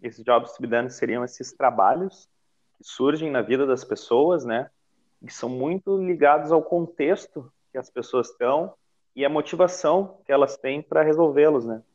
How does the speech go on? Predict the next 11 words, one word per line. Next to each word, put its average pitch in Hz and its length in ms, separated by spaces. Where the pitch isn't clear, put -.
Então 120 260
é 135 100
aí 131 200
que 160 160
surge, 156 540
que - 100
se - 80
toma 139 220
forma 139 640
esse - 220
job. 123 500